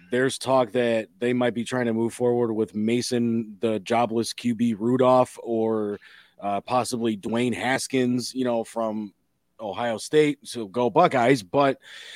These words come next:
I mean, y-, there's so much just turmoil going on right now in our locker room and our front office. I mean, there's even the rumor that our G M is, is done. So, uh, you know, I mean, w-,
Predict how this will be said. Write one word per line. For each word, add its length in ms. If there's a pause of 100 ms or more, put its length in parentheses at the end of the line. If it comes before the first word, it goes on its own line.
(200)
I 80
mean, 400
y-, 100 (220)
there's 320
so 500
much 520
just 280
turmoil 600
going 340
on 300
right 180
now 280
in 60
our 200
locker 360
room 300
and 80
our 160
front 320
office. 500 (380)
I 60
mean, 240
there's 280
even 200
the 80
rumor 240
that 100
our 140
G 240
M 180
is, 160 (240)
is 300 (180)
done. 360 (520)
So, 480
uh, 100
you 200
know, 120
I 80
mean, 320 (300)
w-, 260